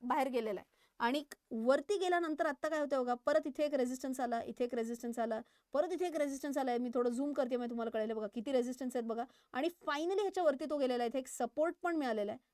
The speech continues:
आणि आता इकडनं तो जातोय वरती. ओके, so एक कायम लक्षात ठेवायचं आहे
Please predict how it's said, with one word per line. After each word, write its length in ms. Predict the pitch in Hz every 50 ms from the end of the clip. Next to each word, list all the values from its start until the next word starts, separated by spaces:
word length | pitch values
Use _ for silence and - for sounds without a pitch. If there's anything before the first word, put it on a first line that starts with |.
| _ _
आणि 180 | - - 208 226
आता 180 | 226 - - -
इकडनं 440 | - 247 - - 247 233 226 240 240 262
तो 60 | 247
जातोय 320 | 220 190 185 - 233 226
वरती. 320 | 220 208 220 214 - - 220 _ _ _ _ _ _ -
ओके, 200 | 202 202 247 262 - _ _ - - _ _
so 200 | - - 311 320 - - _ _ _ _ _ _ _ _ _ _ _ _
एक 200 | 302 339 339 -
कायम 180 | 370 359 349 339
लक्षात 260 | 320 294 - - 269
ठेवायचं 320 | 262 262 226 214 208 -
आहे 60 | -